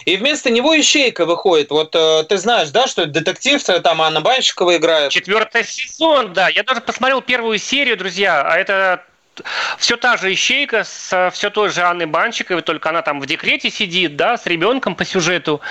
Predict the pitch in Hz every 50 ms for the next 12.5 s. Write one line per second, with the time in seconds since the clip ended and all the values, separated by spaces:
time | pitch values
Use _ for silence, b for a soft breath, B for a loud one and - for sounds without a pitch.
0 | B B B B B 147 160 180 180 175 175 170 165 151 - - - 185 185 185
1 | 180 - - - 160 156 160 160 160 143 143 196 208 196 160 - - 143 147 160
2 | 160 151 151 143 - - 175 175 160 139 139 139 127 - - 185 175 170 156 143
3 | 170 233 262 240 208 - - 151 160 160 - 175 165 156 147 - 165 165 160 165
4 | 185 190 180 - 175 165 156 151 143 127 - - - 175 196 190 - 147 127 -
5 | B B B B B B B B B B B B - 226 226 - 220 208 165 190
6 | 208 196 214 233 214 180 156 180 196 180 170 - - 185 185 180 - 185 175 170
7 | 165 165 - - 170 - _ _ _ _ - 175 165 - - 165 165 156 180 170
8 | 160 - _ _ - 139 _ _ _ _ _ _ - 196 - 170 254 202 196 190
9 | - - 220 180 165 - - 143 139 139 143 156 165 - 196 170 151 - - -
10 | 139 127 - - 160 160 175 208 233 233 190 151 131 135 147 175 180 165 143 131
11 | 127 127 127 127 123 123 123 113 - 208 214 208 202 190 165 139 135 - 151 156
12 | 147 - 147 147 143 139 127 123 120